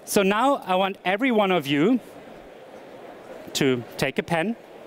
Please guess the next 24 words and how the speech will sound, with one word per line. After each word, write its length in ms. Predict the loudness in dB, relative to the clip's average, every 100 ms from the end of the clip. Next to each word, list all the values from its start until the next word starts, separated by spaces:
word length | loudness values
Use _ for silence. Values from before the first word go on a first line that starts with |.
| -2
or 140 | 0
a 40 | 2
phone 360 | 2 2 2 -2 -14 -20 -20 -20 -20 -20 -20 -20 -14 -2
in 140 | 2 2
your 220 | 2 0
dominant 460 | 0 0 2 0 0
hand 480 | -2 -2 -2 -4 -14 -20 -20 -20 -20 -20 -20 -20 -6
and 180 | -2 2
write 220 | 2 2
on 140 | 2 4
your 160 | 2
hand, 560 | 0 0 0 0 -2 -12 -16 -20 -20 -20 -20 -8
what 360 | 2 4 4 -2 -4
are 180 | -2
you 500 | 0 2 4 4 2 -2 -16 -2
gonna 340 | 0 2 2 0
focus 640 | 0 0 2 2 0 2
on 380 | 0 2 0 -2 -10 -18 -18 -18 -4
in 160 | -2
the 80 | 0
next 440 | 0 0 -2 -8 -4
half 340 | -2 -2 -2
year? 280 | -2 -2 -6 -14 -20 -20 -20 -20 -20 -4
Please 300 | 2 2 0